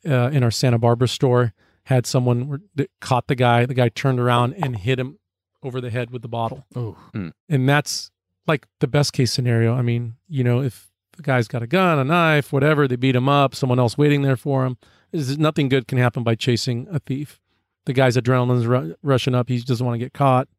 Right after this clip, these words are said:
Speaker 1: There's that side of the business of just, uh, grab and goes.
Speaker 2: This could be like a T V drama, you know, just having, uh, just observing a, a keg and bottle for a few months.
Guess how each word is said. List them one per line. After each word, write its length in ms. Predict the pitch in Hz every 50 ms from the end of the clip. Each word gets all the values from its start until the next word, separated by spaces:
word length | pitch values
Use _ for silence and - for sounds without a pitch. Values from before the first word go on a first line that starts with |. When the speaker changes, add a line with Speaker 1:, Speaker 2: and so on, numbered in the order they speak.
| _ _ _ _ - - - - _ _ _
Speaker 1:
There's 180 | - 175 180 147
that 160 | 147 143 143
side 180 | - - 135 127
of 40 | 120
the 80 | 120
business 460 | 120 123 117 120 120 113 - - - -
of 160 | 180 143 120
just, 380 | 113 127 131 - - - - - - - - - - - - _ _ _ -
uh, 180 | 147 139 131
grab 240 | 123 117 127 123 123
and 120 | 120 120 117
goes. 300 | 127 123 120 113 - - _ _ _ _
Speaker 2:
This 180 | - 120 120 -
could 140 | - 139 120
be 120 | 131 131
like 200 | 120 117 113 -
a 60 | 107
T 240 | 95 - - 139 127
V 160 | 113 120 127
drama, 480 | 117 - 113 104 101 104 104 98 92 - - _ _ _
you 120 | - 110 110
know, 300 | 107 107 104 110 117 113 _ _ _ _ - - - - - - _ _ -
just 240 | - 113 104 -
having, 440 | - 120 113 107 104 107 104 104 104
uh, 440 | 101 101 101 101 98 98 98 - - _ _ - - -
just 240 | - - 104 - - _ _ _ - _ _ _ _ _ _ _ _ _ _
observing 680 | - 139 120 110 107 110 117 117 110 104 110 110 107 104
a, 200 | 101 101 98 95
a 60 | 98 95
keg 220 | - 131 123 110
and 120 | 110 104
bottle 460 | 98 107 107 107 104 101 92 90 85 - _ _ _ _ _ _ _ _ _ _
for 260 | - - 104 98 95
a 120 | 92 92 87
few 180 | - - 95
months. 480 | 87 90 90 90 87 - - - -